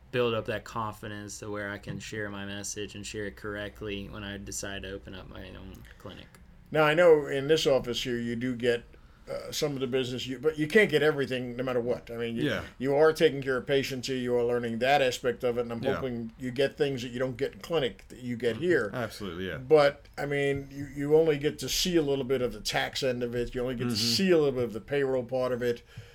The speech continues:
Speaker 2: Um, the billing of insurance, you've got to see some of it, but you haven't, you know, even in a s-, you, you were here six, you were here, what, three, right?
Speaker 1: Mm-hmm.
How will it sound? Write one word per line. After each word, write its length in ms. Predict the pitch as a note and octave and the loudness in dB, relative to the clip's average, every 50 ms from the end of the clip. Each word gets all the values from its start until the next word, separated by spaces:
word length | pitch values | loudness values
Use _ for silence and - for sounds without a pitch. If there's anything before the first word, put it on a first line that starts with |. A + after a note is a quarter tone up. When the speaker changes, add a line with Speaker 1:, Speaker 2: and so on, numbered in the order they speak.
| - - - | -20 -20 -14
Speaker 2:
Um, 540 | A3 B2 B2 B2 A#2+ A#2+ A#2+ A#2+ B2 B2 B2 | -8 -6 -2 -2 0 0 -2 -2 -4 -6 -6
the 80 | A#2+ C3 | -8 -4
billing 340 | B2+ B2+ E3 E3 E3 D#3 D3+ | 0 4 6 8 8 6 6
of 80 | D3 | 2
insurance, 440 | D3 C3+ - - D3+ D3 C#3+ C3+ A#2+ | 0 -2 -2 -2 -2 -2 -2 -4 -4
you've 140 | C3 B2+ A#2 | -6 -4 0
got 260 | C3+ C3+ C3 - - | 0 0 0 0 -4
to 120 | - B2+ | -6 -6
see 360 | A#2 - - - E3+ D#3 D3+ C#3 | -2 -2 0 2 2 2 2 2
some 260 | - - D#3 C#3 C#3 | 2 2 2 2 0
of 140 | C#3 B2 C3 | 0 0 0
it, 240 | C3 B2+ B2 - - - - - - - - _ _ - | 0 0 0 -2 -8 -20 -20 -20 -20 -20 -20 _ _ -6
but 240 | - C3+ C3+ B2+ - | 0 0 0 0 0
you 100 | C#3 C3+ | -2 0
haven't, 440 | C#3 D3 D#3 D3+ C#3 C#3+ C#3 C3 C3 - - - C3 C3 - | 4 6 6 6 4 2 -2 -4 -6 -12 -18 -18 -18 -14 -8
you 120 | - C3+ | -6 -4
know, 100 | C3 B2+ - | -4 -2 2
even 360 | E3 F3 G#3 A3+ G#3 G#3 F#3 E3+ | 4 6 6 6 6 4 2 2
in 160 | E3+ F3 E3+ | 2 4 4
a 40 | D#3 | 2
s-, 220 | C#3 - - - | 2 0 -6 -6
you, 140 | - C#3+ C#3+ | -6 -8 -6
you 180 | C#3+ D#3 E3+ F#3 | -2 0 4 4
were 80 | F3+ | 4
here 160 | D#3+ E3 D#3+ | 6 6 4
six, 340 | C#3+ - - D#3+ D3+ D3+ - | 4 4 2 2 2 0 -2
you 120 | C#3+ C#3 C3+ | -4 -2 -2
were 80 | C3+ | 0
here, 200 | C3+ C3 B2+ A#2+ - - - | 0 -2 -2 -4 -8 -14 -10
what, 180 | B2+ A#2+ - | -10 -10 -8
three, 220 | - D3 D#3+ D3 A#2 | -2 0 0 2 2
right? 280 | G#2+ A2+ A#2 B2+ C3 | 4 4 2 2 2
Speaker 1:
Mm-hmm. 280 | B2+ A2+ A2+ A2 C3 | -2 -10 -14 -12 -12